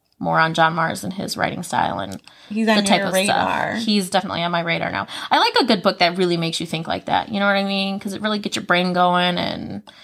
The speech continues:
Speaker 1: it's like, "Well, what if this really does happen?"
Speaker 2: I
Speaker 1: You
Speaker 2: feel
Speaker 1: know,
Speaker 2: like
Speaker 1: it's
Speaker 2: there's
Speaker 1: just
Speaker 2: a
Speaker 1: cool
Speaker 2: lot
Speaker 1: to
Speaker 2: of
Speaker 1: think about stuff like
Speaker 2: Yeah,
Speaker 1: that.
Speaker 2: well, there's so many things to remind you of the book, too.
Speaker 1: Oh, yeah.
Speaker 2: Like social media and Alexas and,
Speaker 1: Mm-hmm.
Speaker 2: you know, like, things that'll bring you back. Like, "Oh,
Speaker 1: Yeah.
Speaker 2: it's just like that book."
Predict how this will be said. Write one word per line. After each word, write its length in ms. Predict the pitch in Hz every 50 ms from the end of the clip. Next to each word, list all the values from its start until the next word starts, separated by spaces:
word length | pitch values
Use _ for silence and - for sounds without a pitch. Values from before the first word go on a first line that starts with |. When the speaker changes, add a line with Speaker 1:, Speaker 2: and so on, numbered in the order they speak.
| - _ _
Speaker 1:
it's 100 | _ -
like, 100 | - - -
"Well, 160 | 214 220 196
what 120 | 190 190
if 80 | 190 -
this 180 | 196 190 -
really 160 | 196 180 180 175
does 240 | 175 175 175 185
happen?" 600 | - - - - - - - - - - - 208 - -
Speaker 2:
I 60 | 262
Speaker 1:
You 40 | 262
Speaker 2:
feel 60 | 294
Speaker 1:
know, 40 | 302
Speaker 2:
like 60 | 302 320
Speaker 1:
it's 60 | 294
Speaker 2:
there's 140 | 294 294 254
Speaker 1:
just 20 |
Speaker 2:
a 40 | 269 262
Speaker 1:
cool 60 | 254
Speaker 2:
lot 60 | 254
Speaker 1:
to 20 | 247
Speaker 2:
of 60 | 254
Speaker 1:
think 120 | 240 226
about 180 | 233 208 - -
stuff 160 | - 165 156
like 120 | - 208 277
Speaker 2:
Yeah, 320 | 359 403 392 285 - 208
Speaker 1:
that. 60 | 220 240
Speaker 2:
well, 100 | 302 294
there's 180 | 320 320 285
so 120 | - - 311
many 180 | 311 320 302
things 220 | 285 285 277 262 -
to 80 | 269
remind 420 | 247 233 214 196 190 196 233 269 262
you 80 | 233
of 80 | 180 160
the 60 | 160
book, 200 | 156 160 165 -
too. 120 | - 480
Speaker 1:
Oh, 20 | 466
yeah. 460 | - - 294 359 349 220 180 170 170
Speaker 2:
Like 160 | 190 190 -
social 260 | - 202 208 208 220
media 760 | 202 190 190 190 180 196 190 190 185 185 185 185 185 185 185 185
and 180 | 175 165 156
Alexas 580 | 151 151 170 180 196 202 - - 208 208 202 196
and, 180 | 214 247 240 226
Speaker 1:
Mm-hmm. 280 | 202 196 196 208 269 262 - - - _ _
Speaker 2:
you 100 | - 220
know, 380 | 214 202 196 202 202 196 190 - - -
like, 260 | 185 202 - - _ _ _
things 200 | 214 208 208 185
that'll 160 | 196 175 180
bring 320 | 170 - - 180 185 190
you 80 | 185 175
back. 240 | 160 175 175 175 -
Like, 100 | 190 214
"Oh, 40 | 214
Speaker 1:
Yeah. 260 | 214 208 190 185 185
Speaker 2:
it's 80 | 214
just 160 | 226 220 - 240
like 140 | 226 226
that 200 | - 196 190 170
book." 360 | 165 226 247 226 - - -